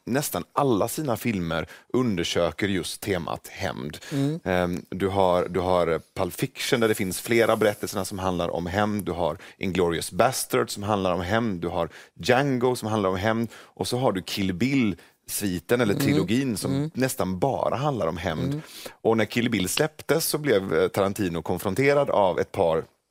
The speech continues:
Speaker 1: amerikanska journalister som tyckte att han glorifierade hämnd och våld. Och han var väldigt tydlig med att det här handlar inte om att jag önskar att människor ska gå ut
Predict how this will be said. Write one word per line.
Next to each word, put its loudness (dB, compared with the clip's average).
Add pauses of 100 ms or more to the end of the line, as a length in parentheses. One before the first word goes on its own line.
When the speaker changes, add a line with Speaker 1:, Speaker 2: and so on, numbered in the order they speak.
(120)
Speaker 1:
amerikanska -2
journalister -2
som -6
tyckte -2
att -2
han -2 (280)
glorifierade 2
hämnd -2 (440)
och 2
våld. 2
Och -2
han 0
var 0
väldigt 0
tydlig 0
med 0
att -4 (180)
det -2
här 4
handlar 2
inte 0
om 2
att -4
jag 4
önskar -2
att -6
människor -4
ska -6
gå -4
ut -4